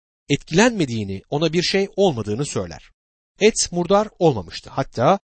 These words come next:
en iyi etti. Bu yüzden bilgili Hristiyan oraya gidip etini alıp hiçbir sorun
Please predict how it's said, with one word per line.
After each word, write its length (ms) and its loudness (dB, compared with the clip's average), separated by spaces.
en 360 0
iyi 400 -2
etti. 340 -8
Bu 120 2
yüzden 360 0
bilgili 320 0
Hristiyan 440 -4
oraya 260 2
gidip 380 -6
etini 240 -4
alıp 380 0
hiçbir 280 -4
sorun 360 -2